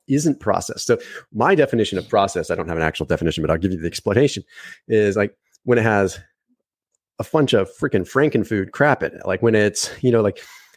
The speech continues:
everything nowadays is, like, processed. Unless you're going out and picking a damn apple off a tree that you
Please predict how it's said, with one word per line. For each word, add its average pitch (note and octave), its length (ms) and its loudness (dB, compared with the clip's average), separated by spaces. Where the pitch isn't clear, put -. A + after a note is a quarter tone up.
everything C#3 760 2
nowadays G2+ 520 2
is, G2 360 -2
like, - 160 -20
processed. E2 480 -2
Unless A#2 280 0
you're C3 100 2
going G#2+ 340 2
out F#2+ 280 0
and F#2+ 120 -14
picking F#2+ 280 -2
a E2+ 40 -4
damn F2 280 0
apple F2+ 340 2
off E2+ 140 0
a E2 40 -8
tree F#2+ 320 0
that F2 140 -6
you G2+ 400 0